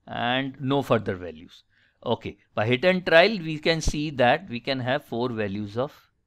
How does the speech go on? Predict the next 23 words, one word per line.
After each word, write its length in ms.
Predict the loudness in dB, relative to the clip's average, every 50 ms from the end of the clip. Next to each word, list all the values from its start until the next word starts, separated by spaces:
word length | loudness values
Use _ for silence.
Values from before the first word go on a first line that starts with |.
| _ _ _ _ _ _ _
x. 500 | -10 -10 -10 -12 -14 -16 -16 -18 -20 _ _ _ _ _ _ _ _ _ _ _ _ -8
Very 180 | -8 -6 -6
simple. 340 | -8 -8 -12 -6 -4 -6 -6 -6 -10 -20 _ -20 _ _ _ _
X 260 | -6 -4 -4 -2 -2 0
can 200 | 0 0 0 0
have, 400 | 0 0 -2 -2 -2 -4 _ _ _ _ _ _ _ _ _ _ _ _ _ _ _ _ _ _ _ _ _ -8
x 400 | -6 -4 -4 -6 -6 -6 -6 -6 -4
can 340 | -2 -4 -4 -4 -6 -6 -8
have 360 | -8 -6 -6 -4 -4 -6 -8 -10 _ _ _ _ _ _ _ _ _
four 600 | _ _ -10 -2 0 2 2 4 2 2 0 -2 -6 _ _ _ _ _ _ _ _ _ _
integral 880 | -6 -4 -4 -4 -4 -6 -6 -6 -6 -6 -6 -6 -4 -4 -4 -4 -6 -8 -12 _ _ _ _ _ _ _
solutions. 1160 | _ -20 -20 -18 -8 -4 -4 -4 -4 -4 -8 -10 -12 -16 -18 -20 _ _ -20 -20 -20 -20 -20 _ _ _ _ _ _ _ _ _ _ _ _ _ _ _ _ _ _ _ _ _ _ _ _ _ _ _ _ _ _ _ _ _ _ _ _ _ _ _ _ _ _ _ _ _ _ _ _ _ _ _ _ _ _ _ _ _ _ _ _ _ _ _ _ _ _ _ _ _ _
Now 120 | -6 -4 -4
the 120 | -4 -6
four 400 | -6 -4 -2 2 6 8 8 8
values 520 | 8 6 4 6 6 4 4 4 2 4
which 200 | 2 2 2 4
we 80 | 6 6
have 160 | 6 6 8
got 200 | 6 4 4 4
for 160 | 4 2 2 4 6
x 420 | 6 6 6 6 4 -2 -6 -8 _
were 320 | -6 -2 0 0 0 0